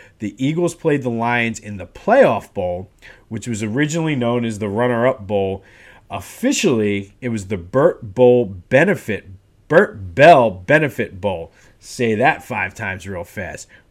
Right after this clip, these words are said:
Burt Bell Benefit Bowl, named after the former N F L commissioner who passed away on the sidelines of an Eagles-Steelers game in nineteen fifty-nine, as well as the co-founder, one of the co-founders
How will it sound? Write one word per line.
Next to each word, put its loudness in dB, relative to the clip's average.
Burt 2
Bell 0
Benefit -2
Bowl, -4
named 0
after 0
the -4
former -6
N -4
F -6
L -2
commissioner -8
who -8
passed -6
away -4
on -6
the -12
sidelines -2
of -12
an -12
Eagles-Steelers -4
game -2
in -4
nineteen -6
fifty-nine, -2
as -8
well 4
as 0
the -6
co-founder, 2
one 0
of 0
the -6
co-founders 0